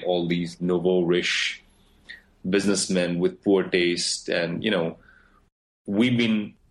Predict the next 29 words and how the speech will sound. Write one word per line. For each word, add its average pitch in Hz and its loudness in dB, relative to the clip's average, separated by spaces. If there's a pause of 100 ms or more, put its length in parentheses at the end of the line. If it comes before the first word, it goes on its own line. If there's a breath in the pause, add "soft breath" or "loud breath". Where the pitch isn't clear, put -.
(100)
doing 127 0
this 123 -2
for 113 0
so - 0
long, 110 0
and 92 -4
this 110 -4
just - -4
is 90 -4
in 92 -4
such - -2
appallingly 101 0
bad 92 -2
taste, 104 -2
and, 85 -6
you 95 -6
know, 85 -4 (140)
this 101 -4
is 90 -2
bound 87 0
to - -14
fail." - 0 (640 loud breath)
And 131 4
there 156 4
was 165 2
something 190 2
a 147 2
little 139 0
bit 120 0